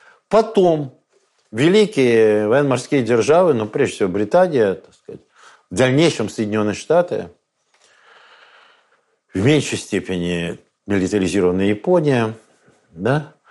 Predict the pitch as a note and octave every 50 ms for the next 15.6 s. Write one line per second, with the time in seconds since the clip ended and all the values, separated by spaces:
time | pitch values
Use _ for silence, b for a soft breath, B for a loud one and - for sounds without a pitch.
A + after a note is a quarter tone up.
0 | B B B B B B C3+ D#3 E3 D#3+ C3+ C3 D3 F3+ G3+ F3 C#3+ C#3+ B2+ B2+
1 | B2 - - - D#3 C#3+ A2+ A2 A#2+ A2 - G#3+ A#3+ A#3 A3 G3+ E3+ D3+ C#3+ C3
2 | - - C#3 C3+ A#2 B2+ C3+ C3 E3 G3 G3 F#3+ E3+ C#3+ C#3+ D3 D3 C3 B2+ A2
3 | F#2+ - - - E2 E2 E2+ - - C3+ C3 A#2 G#2 G2+ F#2+ F2+ A2+ B2+ A2+ E2+
4 | D2+ C#2+ - - - D#2+ D2+ - F#2+ G2 F#2+ D#3 G#3+ G#3+ F#3 C#3+ G#2 - - D3
5 | D3 D3 B2 G2 E2 F2 D2+ C#2+ - - _ _ _ _ _ _ _ _ _ b
6 | b b b b b b b b C#3+ C#3+ D#3 E3 F3+ F#3 F3+ E3 C#3+ B2+ A#2+ -
7 | - C3 B2+ D3 E3 F#3 F#3+ F3+ D#3 - - C#3+ C#3 D3 D3+ D3 - D3 D3 D#3
8 | D3+ - - D3 C#3+ C#3 C#3 D3 D#3 F#3 G#3+ A3+ G#3+ - - C#3+ C#3+ C3 - -
9 | - F#3+ G3+ G3 F#3 D#3+ E3 E3+ D#3+ - - C3 B2+ B2 G2+ F2 - - - -
10 | _ _ _ _ _ _ _ _ _ _ _ _ _ _ _ _ _ _ _ _
11 | _ _ _ _ _ _ _ - A2+ A#2+ A#2 - D#3+ D#3+ E3+ E3 D3+ C#3 A#2+ -
12 | - - D2 C#2+ - _ _ _ _ _ _ _ _ _ _ _ _ _ _ _
13 | _ _ _ _ _ _ _ _ _ _ _ _ _ _ _ _ _ _ _ _
14 | _ _ _ _ _ _ _ _ _ _ _ - B2+ D3 E3 E3+ F3+ G3+ C4 C4+
15 | C4+ C4 A#3 G3+ F#3+ E3+ D#3 D3 A#2+ - - _